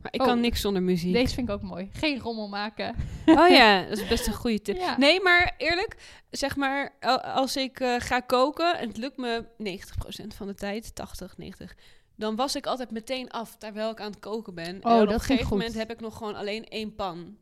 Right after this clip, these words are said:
Speaker 2: Oh, dat vind ik, vind ik echt
Speaker 1: Dus
Speaker 2: knap.
Speaker 1: dan maak je eigenlijk niet rommel, en, want dan ben je toch al een soort van bezig. Dus dan zit je een soort van in die flow.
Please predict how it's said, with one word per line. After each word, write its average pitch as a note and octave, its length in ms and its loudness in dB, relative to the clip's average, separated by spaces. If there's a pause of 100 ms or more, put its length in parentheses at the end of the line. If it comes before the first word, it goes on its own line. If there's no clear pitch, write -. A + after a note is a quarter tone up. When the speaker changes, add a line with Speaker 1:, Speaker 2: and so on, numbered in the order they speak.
(120)
Speaker 2:
Oh, A3 120 2
dat A#3+ 100 -2
vind C#4+ 220 -2
ik, G#3+ 100 -8
vind C#4 220 -4
ik - 60 -14
echt B3 140 -6
Speaker 1:
Dus A3 140 -6
Speaker 2:
knap. B3 180 0
Speaker 1:
dan B3 180 2
maak A#3+ 240 -2
je - 60 -10
eigenlijk A3+ 300 -6
niet A#3 200 -8
rommel, A3+ 360 -6
en, A#3 160 -8
want A#3+ 160 -6
dan B3+ 160 -6
ben C4 120 -2
je A#3+ 140 -4
toch D4+ 220 -6
al A3 140 -2
een G#3+ 80 -2
soort G3+ 220 -8
van G#3 180 -10
bezig. F#3+ 320 -6
Dus A3 200 -10
dan A3+ 100 -12
zit A3+ 240 -12
je A#3 80 -10
een G#3+ 60 -8
soort G#3+ 300 -8
van G#3 340 -10
in A3 220 -8
die G#3+ 140 -6
flow. A#3 540 -6